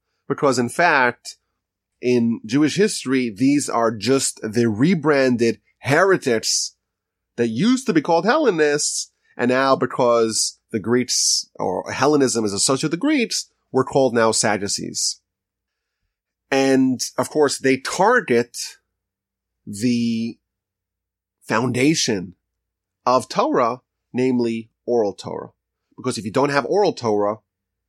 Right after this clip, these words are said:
you cannot have Torah at all. Now, there is an interesting custom that we still do today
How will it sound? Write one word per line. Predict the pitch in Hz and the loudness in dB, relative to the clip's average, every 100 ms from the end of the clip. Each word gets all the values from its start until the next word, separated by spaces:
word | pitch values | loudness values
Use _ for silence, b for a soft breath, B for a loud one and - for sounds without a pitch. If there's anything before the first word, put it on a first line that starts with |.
| _ _ - | _ _ -12
you | 117 123 - | -2 -2 -2
cannot | - 160 165 123 110 | -4 2 4 4 2
have | 98 107 101 101 98 - _ _ _ | 0 -2 0 -2 -6 -16 _ _ _
Torah | - 113 104 98 | -2 0 2 0
at | - 92 | -4 -12
all. | - 95 90 82 _ _ _ _ _ _ _ _ _ _ _ _ _ - | -10 -8 -8 -10 _ _ _ _ _ _ _ _ _ _ _ _ _ -2
Now, | 117 | 0
there | 120 | 2
is | 127 165 165 | 2 2 2
an | 135 | 0
interesting | - 147 156 - 127 117 - _ | 0 -2 -2 0 0 -2 -8 _
custom | - 156 160 - 104 90 104 - _ _ _ _ _ _ | -4 0 2 0 -2 -4 -8 -16 _ _ _ _ _ _
that | - 110 | -4 -2
we | 110 | -2
still | - 135 131 | 0 0 0
do | 127 | -4
today | 117 123 170 151 101 104 | -4 -2 0 2 0 -2